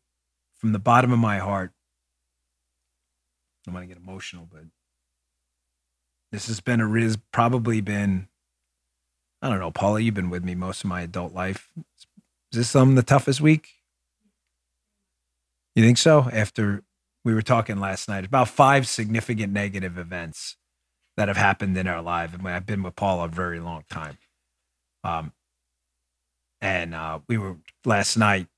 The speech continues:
like, in this, like, weird exercise trying to grade how awful they were. And I, I think this has to be the worst week. I finally got some sleep again last night, traveled. I was, yesterday was just an insane day.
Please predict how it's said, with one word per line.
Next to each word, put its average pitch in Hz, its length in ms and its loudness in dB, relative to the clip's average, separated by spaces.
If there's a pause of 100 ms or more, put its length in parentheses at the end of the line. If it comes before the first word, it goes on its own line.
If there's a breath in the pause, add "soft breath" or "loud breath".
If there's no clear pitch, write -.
like, 98 180 -4
in 98 140 0
this, 92 200 -2
like, 92 200 -6
weird 101 240 -2
exercise 95 580 -2
trying 101 280 -2
to 92 60 -6
grade 98 340 -4
how 87 180 -6
awful 101 320 0
they 98 180 -8
were. 85 300 -18 (920)
And 123 180 2
I, 123 180 4
I 131 40 4
think 156 160 2
this 160 160 4
has 131 200 6
to - 80 -2
be 120 120 4
the 107 80 0
worst 104 260 -4
week. 101 100 -4
I - 20 -4
finally 147 340 6
got 120 200 4
some 101 120 -6
sleep - 340 -2
again 98 320 -4
last 95 300 -6
night, 95 260 -4
traveled. 92 480 -2
I 90 120 -8
was, 90 120 -14
yesterday 101 400 -6
was 90 140 -10
just - 200 -10
an 87 100 -10
insane 90 520 -8
day. 82 380 -12